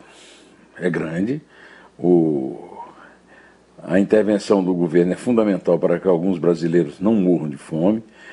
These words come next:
Agora, isso aí vem com uma fatura de seiscentos e quarenta e três bilhões em dívidas do governo federal, que vence entre janeiro e abril. O valor é mais que o dobro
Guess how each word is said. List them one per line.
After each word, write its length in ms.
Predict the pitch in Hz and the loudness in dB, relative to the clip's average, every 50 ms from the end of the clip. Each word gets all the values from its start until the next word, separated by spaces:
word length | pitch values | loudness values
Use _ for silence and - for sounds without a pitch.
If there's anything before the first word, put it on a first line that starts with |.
| - - - - - - - | -20 -20 -20 -20 -18 -6 -4
Agora, 360 | 85 85 76 82 78 71 80 - | -2 0 0 0 0 -2 0 0
isso 280 | 104 101 - - 147 | 0 0 2 4 4
aí 520 | 120 101 98 113 127 139 151 95 76 - - - - - - 101 | 4 4 4 2 0 -2 -2 -4 -8 -10 -14 -20 -20 -20 -14 -2
vem 200 | 92 107 107 110 | 0 2 2 2
com 120 | 101 123 123 | 2 0 0
uma 200 | 120 127 131 131 | 0 0 -2 0
fatura 480 | - 143 120 - - 113 123 120 123 | 0 0 0 0 0 -2 0 0 0
de 100 | 113 120 | -2 -4
seiscentos 960 | - - - - 151 123 - - - - 127 131 147 147 - - 123 107 101 | -8 -8 0 2 2 2 2 -2 -6 -2 0 0 0 0 -4 -6 -6 -4 -4
e 40 | 113 | -4
quarenta 420 | 107 - 113 104 104 101 98 - 98 | 0 2 2 4 4 0 0 0 -2
e 40 | |
três 320 | 87 - - 76 82 80 78 | -2 -2 -2 -4 -4 -4 -4
bilhões 640 | 76 73 98 127 120 95 87 87 95 110 113 104 | -6 -2 0 0 4 4 4 4 2 0 0 0
em 180 | 104 98 85 76 | 0 0 0 0
dívidas 600 | 67 65 78 82 90 98 101 98 98 98 - - - - - - - - - _ | -4 -2 0 0 0 0 -2 -4 -6 -8 -10 -12 -20 -20 -20 -20 -20 -20 -20 _
do 100 | - 95 | -6 -4
governo 360 | 92 92 80 67 82 78 80 | -2 -2 0 0 0 0 0
federal, 420 | - 95 98 104 113 107 95 104 117 | 2 2 2 4 4 4 4 4 4
que 120 | - 120 | 0 -4
vence 300 | 107 107 113 117 117 - 113 131 131 - - - | -2 0 0 0 0 0 -2 -2 -2 -2 -4 -6
entre 240 | 87 110 107 104 113 | -4 -4 -2 -2 0
janeiro 380 | 110 113 104 101 101 107 110 123 | 0 2 2 4 4 4 4 4
e 20 | |
abril. 380 | 120 110 85 85 85 76 64 - _ _ _ - - - - - - - | 2 2 0 -4 -4 -4 -6 -8 _ _ _ -20 -20 -20 -20 -20 -14 -4
O 80 | - 98 | -2 2
valor 280 | 107 113 107 127 135 | 4 4 4 6 4
é 20 | 120 | 4
mais 300 | 113 139 160 165 151 - | 4 4 2 2 0 -2
que 100 | - 185 | -4 -4
o 60 | 175 | -4
dobro 480 | 127 95 123 127 113 92 73 - - | 0 4 4 4 4 4 0 -10 -14